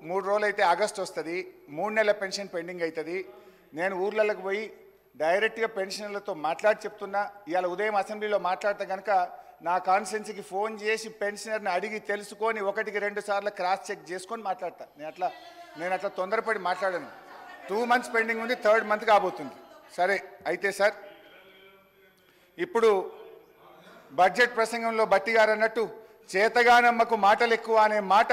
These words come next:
ఇది మాకు కాదు, ఆప్ట్గా కాంగ్రెస్ పార్టీకి మీకే వర్తిస్తుంది. అధ్యక్ష, మొత్తం మీద వీళ్ళ స్ట్రాటజీ ఏమిటంటే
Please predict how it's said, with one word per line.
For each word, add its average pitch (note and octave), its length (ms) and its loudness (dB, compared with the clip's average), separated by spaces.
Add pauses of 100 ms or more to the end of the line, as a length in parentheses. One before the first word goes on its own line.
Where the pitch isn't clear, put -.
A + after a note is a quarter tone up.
(460)
ఇది F#3+ 140 0
మాకు G#3 360 6
కాదు, G#3+ 520 6
ఆప్ట్గా G#3 580 8
కాంగ్రెస్ G3+ 580 8
పార్టీకి F#3+ 420 6
మీకే F3+ 400 4
వర్తిస్తుంది. D#3+ 540 2 (840)
అధ్యక్ష, G3+ 360 4 (760)
మొత్తం G3+ 420 6
మీద A#3+ 180 8
వీళ్ళ A3+ 220 8
స్ట్రాటజీ A3 640 6
ఏమిటంటే A3+ 680 6